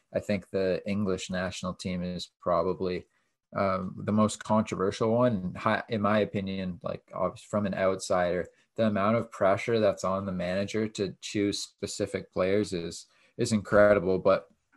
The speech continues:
it's, uh, it's always interesting because you have so many different options. And then obviously when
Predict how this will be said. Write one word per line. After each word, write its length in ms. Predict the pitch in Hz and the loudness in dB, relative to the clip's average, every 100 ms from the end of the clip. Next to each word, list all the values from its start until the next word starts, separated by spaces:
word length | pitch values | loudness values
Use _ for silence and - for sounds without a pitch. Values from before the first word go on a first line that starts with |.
| _ - | _ -6
it's, 320 | 107 - - | -6 -6 0
uh, 340 | 98 92 90 - | 2 4 2 -2
it's 180 | 107 - | -6 0
always 320 | 104 104 95 | 0 2 0
interesting 400 | 95 - - 90 | -2 -6 -8 -8
because 260 | 90 - 95 | -6 -4 -2
you 60 | |
have 80 | 98 | -2
so 260 | - - 98 | -2 -4 -4
many 140 | 95 | -2
different 320 | 92 98 92 | -2 -2 -2
options. 680 | 87 87 - 104 101 101 92 | -2 -2 -4 -6 -6 -8 -6
And 100 | 90 | -4
then 100 | 90 | -2
obviously 540 | 90 90 92 90 95 90 | 0 0 -2 -4 -4 -4
when 280 | 90 87 | -4 -6